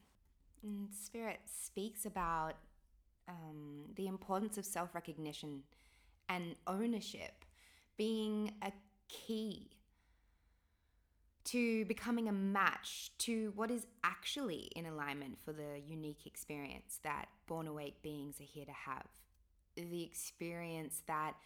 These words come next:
we are here as masters with the ability to shift our reality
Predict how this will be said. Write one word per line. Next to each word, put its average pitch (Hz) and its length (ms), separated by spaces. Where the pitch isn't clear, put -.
we 214 280
are 202 60
here 202 480
as 175 160
masters 175 840
with 202 200
the 233 120
ability 208 520
to 180 80
shift 185 400
our 175 160
reality 165 540